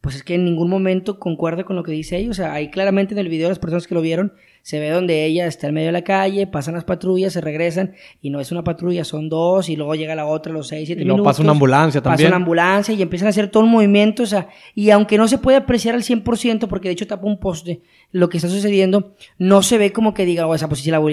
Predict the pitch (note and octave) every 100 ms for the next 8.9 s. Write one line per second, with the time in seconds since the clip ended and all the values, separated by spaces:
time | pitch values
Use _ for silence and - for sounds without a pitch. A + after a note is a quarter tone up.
0 | D#3 - D#3 D3 D3 D3 F3+ A#3 F3 E3
1 | G3+ G#3 F3+ D3+ C3 D#3 C#3 E3 A3+ G3
2 | D#3 D#3 F3 F#3 F3+ D#3 G#3 F#3 E3 D#3+
3 | C#3+ _ _ _ _ D3 C#3 F3+ F#3+ G3
4 | F3 F3 F3+ D3+ D3+ C3 - _ _ _
5 | _ F3 F#3+ G3+ - A#3 - B3+ A3+ -
6 | A3+ A#3 A3+ A#3 A3+ A3 G3+ F3 D#3+ D#3
7 | _ F#3 G3+ F3+ D#3+ E3 F#3 G3+ A3+ G#3+
8 | G3 F#3 G3 F#3+ F3 E3 D#3+ F3+